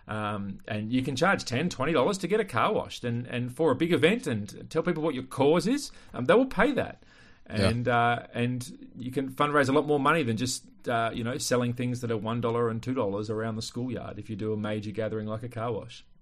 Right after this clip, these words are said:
Speaker 2: Yeah, it's fantastic. Like, you know, like, if you go and actually went to the car wash, you wouldn't get, um, you wouldn't get any change from, you know, fifteen, twenty dollars. So,
Speaker 1: Correct.
Speaker 2: you know, doing it, fundraising, people get their car washed. It's, it's a one, you, and you can have fun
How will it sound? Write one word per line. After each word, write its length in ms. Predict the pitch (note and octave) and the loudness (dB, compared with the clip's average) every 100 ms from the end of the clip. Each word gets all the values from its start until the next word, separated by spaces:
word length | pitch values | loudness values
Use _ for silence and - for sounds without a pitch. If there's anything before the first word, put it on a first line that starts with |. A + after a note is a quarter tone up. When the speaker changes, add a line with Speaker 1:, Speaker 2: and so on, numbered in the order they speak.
| - | -2
Speaker 2:
Yeah, 260 | A#2 G2+ G#2 | 6 8 8
it's 140 | A#2+ | 6
fantastic. 480 | D3 G2+ A2+ G#2+ G#2 | 4 6 4 4 4
Like, 200 | G#2 F#2+ | 4 2
you 240 | G2 A#2 G2 | -2 -2 2
know, 180 | F2 | 2
like, 180 | G#2 G2 | 4 4
if 140 | G2+ G2+ | 2 2
you 60 | |
go 140 | G#2 F#2 | 6 6
and 80 | |
actually 320 | F2 G2+ - F#2+ | 4 0 0 0
went 160 | F2+ | 0
to 60 | F2+ | -2
the 60 | |
car 260 | F#2 F#2+ F#2 | 2 6 6
wash, 280 | F2 F2 - | 6 2 0
you 80 | G2+ | 0
wouldn't 280 | F#2+ F2+ | 0 -2
get, 240 | E2 F2 E2 - | 0 0 0 -6
um, 460 | F2+ E2 D#2+ E2 E2 - - - | -4 -4 -4 -6 -10 -16 -20 -14
you 100 | G#2+ | -6
wouldn't 220 | F#2+ F2 | -4 -2
get 140 | F2 D#2 | -2 -2
any 180 | E2+ | -4
change 360 | E2 F2+ F2 F2 | -4 -2 -2 -4
from, 400 | - F2 E2 E2+ - | -6 -6 -6 -8 -8
you 80 | |
know, 80 | E2+ | -8
fifteen, 400 | E2+ F#2 - E2+ | -6 -4 -2 -4
twenty 240 | - E2+ E2 | -2 -4 0
dollars. 300 | E2+ F2 D#2+ | 0 0 -2
So, 260 | - F2+ | -2 -2
Speaker 1:
Correct. 460 | - - C#3+ D#3+ - | -2 4 4 4 0
Speaker 2:
you 80 | F#2 | -2
know, 80 | |
doing 280 | G2 - G#2+ | 0 4 6
it, 180 | G2+ G2+ | 6 4
fundraising, 520 | - G#2 G2+ G2 G2+ | 0 2 4 4 0
people 180 | A2+ F#2+ | -2 -2
get 140 | F#2 | -2
their 80 | D2 | -4
car 240 | - F#2+ F#2 | -2 0 2
washed. 240 | F#2 - | 0 -2
It's, 160 | F2+ - | -8 -4
it's 300 | F#2 F2+ G2 | -6 -4 -4
a 100 | F#2+ | -2
one, 260 | G2 F#2+ - | 0 -2 -2
you, 220 | B2 B2+ | -2 0
and 80 | E3+ | 0
you 60 | F#3 | 2
can 80 | |
have 100 | B3 A3 | 2 6
fun 280 | G#3+ G3+ | 6 6